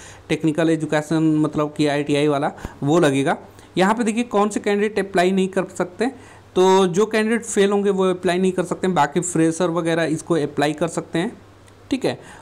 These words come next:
और यहाँ पे किसी तरह की आप लोग का एप्लीकेशन फ़ीस नहीं लगने वाला है,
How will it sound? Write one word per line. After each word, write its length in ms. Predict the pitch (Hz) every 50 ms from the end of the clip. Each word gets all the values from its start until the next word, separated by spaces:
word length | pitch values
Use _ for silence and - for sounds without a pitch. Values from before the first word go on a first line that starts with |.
| - -
और 180 | 165 175 175
यहाँ 220 | - 196 190 190 202
पे 120 | 196 220
किसी 300 | 214 - 202 190 - 220
तरह 220 | 214 220 214 214
की 360 | 214 214 226 220 220 202 - -
आप 240 | - 170 170 - 202
लोग 140 | 190 180 180
का 80 | 190 175
एप्लीकेशन 580 | 175 - 175 165 165 175 165 165 170 196 180
फ़ीस 340 | 175 - - 180 180 175 175
नहीं 200 | 160 160 160 160
लगने 240 | 170 165 160 160 165
वाला 200 | 160 160 156 160
है, 140 | 170 208